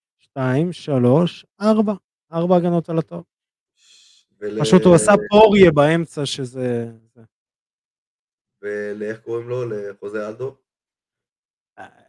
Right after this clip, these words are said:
Speaker 1: אלדו, בוא אני אגיד לך עכשיו, תראה, איזה מזל שיש לנו גוגל.
Speaker 2: ברור.
Speaker 1: לג'וזה אלדו ב-,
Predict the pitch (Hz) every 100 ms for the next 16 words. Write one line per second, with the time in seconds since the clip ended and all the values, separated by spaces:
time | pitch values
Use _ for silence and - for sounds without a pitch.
0 | _ _ 135 143 165 190 185 135 131 139
1 | 139 147 147 - 147 - 170 135 135 156
2 | 135 131 127 143 - 147 151 143 135 139
3 | 131 110 - _ _ _ _ 92 98 127
4 | _ _ _ _ _ 143 135 127 139 170
5 | 165 160 170 170 170 175 160 _ 147 143
6 | 135